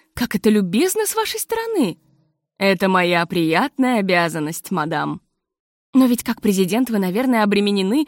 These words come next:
государственными делами». «Моя государственная обязанность —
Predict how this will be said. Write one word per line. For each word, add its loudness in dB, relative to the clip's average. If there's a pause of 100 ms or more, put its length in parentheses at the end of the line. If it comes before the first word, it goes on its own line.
(160)
государственными 0
делами». 0 (960)
«Моя 2
государственная -2
обязанность — -6